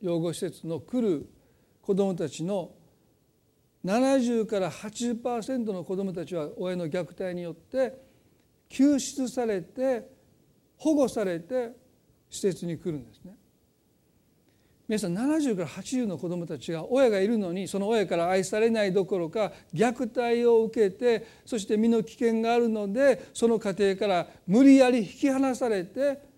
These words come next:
施設に連れてこられる。まあ、私の母も、お、個人で働いていましたので、私も小さい頃ですね、そういうところによく行きましたけども、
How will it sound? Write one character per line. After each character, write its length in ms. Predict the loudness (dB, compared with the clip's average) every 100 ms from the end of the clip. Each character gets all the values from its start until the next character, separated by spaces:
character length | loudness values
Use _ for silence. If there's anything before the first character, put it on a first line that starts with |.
| _ -10
施 100 | -2
設 220 | -2 -2
に 120 | -6
連 180 | -4 -6
れ 80 | -8
て 20 |
こ 80 | -12
ら 60 | -14
れ 40 |
る。 60 | -18 _ _ _ _ -4
ま 80 |
あ、 40 | -4
私 260 | -2 -4
の 120 | -4 -4
母 200 | -4 -4
も、 340 | -4 -4 -10 _ _ _ _ _ -12
お、 360 | -10 -8 -10 -16 -20 -20 _ _ _ _ _ _ _ _ _ _ _ _ _ _ _ _ -6
個 100 | -4
人 180 | -2
で 60 | -4
働 300 | -6 -4 -4
い 40 |
て 60 | -4
い 40 | -6
ま 100 | -8
し 80 |
た 80 | -10
の 140 | -10 -8
で、 340 | -8 -10 -18 _ _ _ _ _ _ _ _ _ -8
私 280 | -6 -6 -4
も 80 | -6
小 180 | -4 -4
さ 140 | -4
い 60 | -6
頃 180 | -4 -6
で 100 | -8
す 100 | -12
ね、 280 | -10 -10 -12 _ _ _ _ -14 -12
そ 220 | -6 -4
う 40 |
い 220 | -2 -2 -6
う 100 | -12 _ _ _
と 100 | -12
こ 140 | -8 -6
ろ 60 |
に 80 | -6
よ 120 | -8
く 120 | -8 -10
行 120 | -8
き 60 |
ま 120 | -10 -10
し 80 |
た 120 | -10 -12
け 80 |
ど 100 | -10
も、 180 | -10 -12